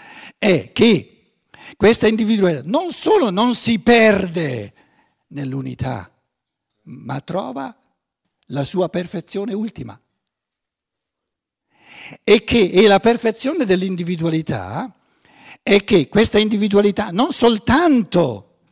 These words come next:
non esclude l'unità, ma si realizza soltanto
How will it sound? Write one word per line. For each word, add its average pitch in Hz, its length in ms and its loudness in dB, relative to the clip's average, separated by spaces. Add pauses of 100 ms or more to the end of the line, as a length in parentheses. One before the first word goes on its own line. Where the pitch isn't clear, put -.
(340)
non 170 300 0
esclude 143 840 -2
l'unità, 120 680 -8 (2500)
ma 147 120 -6
si 143 160 -2
realizza 151 380 -6
soltanto 180 680 -16